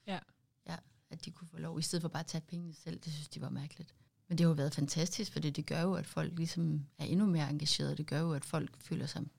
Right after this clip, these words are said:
Speaker 2: som en større del af familien.
Speaker 1: Og det vidste jeg faktisk ikke, at de havde kunnet det. Nej.
Speaker 2: Mm.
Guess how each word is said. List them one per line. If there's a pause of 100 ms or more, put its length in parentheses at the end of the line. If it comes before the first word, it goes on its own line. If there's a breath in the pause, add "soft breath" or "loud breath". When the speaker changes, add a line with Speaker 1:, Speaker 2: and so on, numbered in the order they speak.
Speaker 2:
som
en
større
del
af
familien. (640 soft breath)
Speaker 1:
Og
det
vidste
jeg
faktisk
ikke,
at
de
havde
kunnet
det. (200)
Nej. (240)
Speaker 2:
Mm.